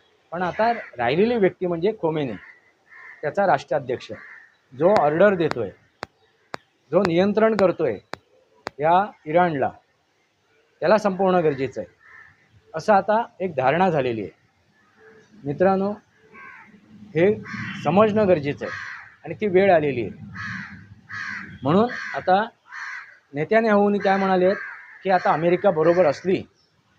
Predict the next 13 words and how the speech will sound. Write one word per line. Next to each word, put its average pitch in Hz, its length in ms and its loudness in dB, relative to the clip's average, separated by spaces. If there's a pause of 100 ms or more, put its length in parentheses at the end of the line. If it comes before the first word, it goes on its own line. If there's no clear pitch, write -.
(140)
किंवा 208 160 0
नसली, 160 380 -2
साथ 156 220 2
देव 170 400 2 (460)
किंवा 190 280 0
न - 20 2
देव, 143 200 0 (1300)
आपल्याला 180 360 4 (600)
हे 170 160 0
युद्ध 151 240 0 (520)
जिंकणं 170 400 -2
गरजेचं 127 380 -4
आहे. - 120 -16